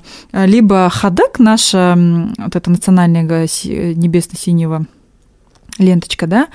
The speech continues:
а, либо же это может быть полотенчик, или может быть этот шарфик, платочек и так далее. И сверху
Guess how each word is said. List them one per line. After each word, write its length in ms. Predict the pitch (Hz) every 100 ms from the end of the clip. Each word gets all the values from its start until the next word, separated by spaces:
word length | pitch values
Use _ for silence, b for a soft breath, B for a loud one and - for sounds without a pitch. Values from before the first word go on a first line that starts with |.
| B B B B
а, 160 | 180 180
либо 260 | 311 294
же 120 | 214
это 180 | 196 190
может 300 | 175 175 165
быть 180 | 165 165
полотенчик, 800 | 196 180 170 - 330 311 247 226
или 200 | 185 180
может 240 | 175 175 170
быть 160 | 175
этот 180 | 190 269
шарфик, 560 | - 185 214 208 202 -
платочек 600 | 240 254 - 190 - 170
и 40 | 170
так 200 | 170 165
далее. 200 | 170 165
И 40 |
сверху 560 | - 302 359 - 214